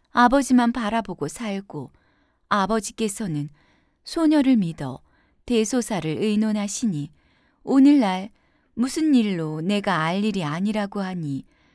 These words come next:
소녀 비록 불효이지만 말씀을 속이시니 마음이 슬퍼옵니다.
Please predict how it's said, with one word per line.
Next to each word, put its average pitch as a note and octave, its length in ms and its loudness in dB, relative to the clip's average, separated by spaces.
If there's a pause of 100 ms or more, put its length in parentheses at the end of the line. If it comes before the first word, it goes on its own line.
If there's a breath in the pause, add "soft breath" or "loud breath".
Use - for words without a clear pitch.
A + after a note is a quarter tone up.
(180)
소녀 G3+ 520 0 (480)
비록 F#3+ 360 -2
불효이지만 G3 840 -4 (540)
말씀을 A3 640 2
속이시니 B3 760 -4 (400)
마음이 F#3 480 -2
슬퍼옵니다. A3 1080 -4